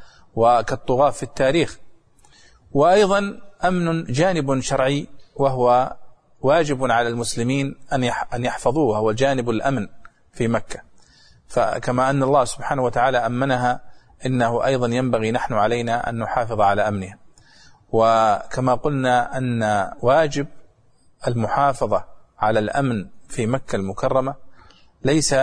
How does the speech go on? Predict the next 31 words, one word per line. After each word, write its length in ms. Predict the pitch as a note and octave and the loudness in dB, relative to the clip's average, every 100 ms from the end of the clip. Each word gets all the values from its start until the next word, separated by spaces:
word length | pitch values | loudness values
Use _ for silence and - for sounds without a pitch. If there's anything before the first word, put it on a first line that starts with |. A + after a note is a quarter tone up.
| C3+ C3 - | 2 -2 -2
واجب 400 | B2+ B2+ A2+ A2 - | 2 2 2 -6 -6
الحكومات 720 | A#2+ - - - A2+ A#2+ A2+ | -6 -4 -6 -4 -2 0 -2
فقط، 420 | - A#2+ C#3 - - - _ _ - _ | -2 0 0 -2 -12 -20 _ _ -20 _
وإنما 580 | - A2 B2+ A#2+ A2+ A2+ | 0 0 2 0 2 0
هو 280 | A2 A#2+ G#2+ | 2 0 2
واجب 360 | B2 A#2 A2 G#2+ | 2 2 -4 -2
الأفراد 500 | F#2+ - B2 A#2+ - | -4 0 2 2 0
أيضًا. 320 | G#2+ F#2+ F#2 - - _ _ _ - - - _ | -4 -4 -6 -12 -20 _ _ _ -20 -20 -20 _
لا 380 | C3+ F3 F#3 F3+ | 2 4 4 2
تنظر 680 | D#3 D#3+ D3+ C3+ B2+ A#2+ - - | -2 -2 -2 0 0 0 -6 -2
إلى 480 | D3 C3 A#2+ G#2 - - - | 2 4 4 2 -4 -12 -4
الأمن 420 | C3+ B2+ C#3+ B2+ G#2+ | -2 2 2 0 -2
في 160 | A#2 | -2
مكة 300 | B2+ C3+ - | -4 -2 -2
المكرمة 520 | A#2 A2+ C#3 C3 B2+ | -2 -2 0 0 2
على 180 | A2+ A#2 | 2 2
أنه 240 | B2 A#2 A2 | -2 -4 -2
واجب 440 | A2+ A#2+ A#2+ A#2 | 2 2 0 -4
خاص 400 | - B2 A2+ A2 | 2 2 2 -2
برجال 460 | A2 G#2 G#2 A2+ G#2 | -2 -2 0 0 0
الأمن 360 | A2 A#2+ A2+ - - - _ - _ | -4 -4 -6 -10 -20 -20 _ -20 _
أو 180 | B2 A#2 | 2 2
الناس 360 | G#2+ A2 A#2+ B2+ | 2 2 0 0
الذين 320 | A2 G#2+ A2+ | -2 -2 0
يلبسون 560 | A2 G#2 G#2 - A#2 G#2 | 0 -2 -2 -2 -2 0
لباس 320 | G#2 A2 A2 | 0 0 0
الشرطة 420 | - B2 A#2+ A2+ | -2 -2 0 0
أو 100 | G#2+ | 0
نحو 200 | G#2+ A2 | -4 -4
ذلك، 360 | G2 F2+ - D#3 | -2 -4 0 0
لا، 200 | C#3 | 0